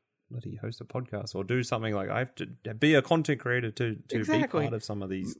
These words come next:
Speaker 1: things.
Speaker 2: Be
Speaker 1: Exactly.
Speaker 2: a, be a
Speaker 1: You're all part
Speaker 2: good
Speaker 1: of it.
Speaker 2: person. Follow any rules that may be in place in the communities you're a part of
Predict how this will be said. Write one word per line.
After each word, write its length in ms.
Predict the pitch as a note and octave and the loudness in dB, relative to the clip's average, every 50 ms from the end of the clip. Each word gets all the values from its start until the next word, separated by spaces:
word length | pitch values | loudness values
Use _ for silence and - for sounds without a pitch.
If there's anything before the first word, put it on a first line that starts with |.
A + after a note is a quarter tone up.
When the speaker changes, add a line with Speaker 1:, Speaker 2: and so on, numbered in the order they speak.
| _ _ | _ _
Speaker 1:
things. 460 | - C3 B2+ G#2 F#2 A#2+ - - F#3 F3+ | -4 -2 -2 -2 -2 -6 -8 -8 -6 -2
Speaker 2:
Be 220 | - G#3+ G#3+ G#3 | 4 6 8 8
Speaker 1:
Exactly. 260 | G3 - - - - | 8 6 4 -4 -2
Speaker 2:
a, 40 | - | 4
be 120 | G3+ G3+ | 6 6
a 40 | G3 F3+ | 8 6
Speaker 1:
You're 80 | - | 6
all 80 | - - | 2 4
part 60 | - | 6
Speaker 2:
good 140 | F#3+ A3 A#3+ A3 | 8 8 8 8
Speaker 1:
of 0 | |
it. 80 | - - | 4 4
Speaker 2:
person. 580 | A#3+ G3+ G3 F#3+ - G3+ F#3 G3 A#3 C4+ C4+ - - _ _ _ _ _ _ _ _ _ _ _ _ _ _ _ _ _ | 6 6 6 4 4 6 6 6 6 4 0 -2 -10 _ _ _ _ _ _ _ _ _ _ _ _ _ _ _ _ _
Follow 680 | - F3 E3+ F#3+ G#3 A3 A3 A3 A3 G#3+ G#3 G3+ - - _ _ _ _ - - | 4 6 6 8 8 8 8 8 8 8 6 6 2 -2 _ _ _ _ 0 4
any 260 | E3+ F3+ G3+ G#3 G3+ | 6 6 6 6 6
rules 420 | F#3+ F#3 F#3 F#3 F#3 F3+ F3+ E3 | 6 8 8 8 8 8 6 6
that 160 | - F3 - E3 | 4 4 4 6
may 180 | D#3+ D#3+ F3 | 6 6 6
be 140 | E3+ F#3 F#3 | 6 6 4
in 100 | F3+ F3 | 4 2
place 400 | D#3+ - F3 E3+ E3+ E3+ E3 - | 2 2 4 4 4 4 2 0
in 100 | F#3 E3+ | 0 0
the 60 | E3+ | 0
communities 480 | E3 - E3+ F3 E3+ E3+ D#3+ D#3+ D#3 D#3 | 0 0 0 2 2 4 4 2 2 2
you're 120 | E3 D#3 | 2 0
a 60 | D3+ D3 | 0 0
part 320 | - - E3+ D3+ D3 D3 | 2 4 4 6 6 6
of 280 | D3 D#3 E3+ F#3+ - | 6 4 4 2 -2